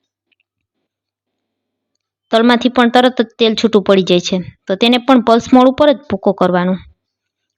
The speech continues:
હવે એક કપ તલની સામે આપણે એક કપ જેટલો ગોળ લીધેલો છે. અહીં તમને જો વધારે પ્રમાણમાં ગળ્યું પસંદ હોય તો તમે બે ચમચી વધારે ગોળ ઉમેરી શકો છો.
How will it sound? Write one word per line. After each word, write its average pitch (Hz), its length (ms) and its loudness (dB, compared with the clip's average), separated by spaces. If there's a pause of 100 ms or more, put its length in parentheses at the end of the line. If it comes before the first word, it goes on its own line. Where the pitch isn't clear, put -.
(100)
હવે 202 220 0
એક 233 100 -4 (380)
કપ 233 220 0 (120)
તલની 254 380 2
સામે 311 220 2
આપણે 208 280 0
એક 226 120 -10
કપ 233 160 -2 (100)
જેટલો 311 260 2 (220)
ગોળ 202 240 2
લીધેલો 180 340 0
છે. 190 160 -4 (760)
અહીં 202 140 -6
તમને 226 220 2
જો 208 140 4
વધારે 226 360 2
પ્રમાણમાં 247 560 2
ગળ્યું 233 320 4
પસંદ 262 300 4
હોય 302 160 4
તો 208 60 -2
તમે 214 240 0
બે 226 160 4
ચમચી 254 320 2
વધારે 226 360 2
ગોળ 226 220 2
ઉમેરી 214 340 2
શકો 196 240 -2
છો. 196 160 -12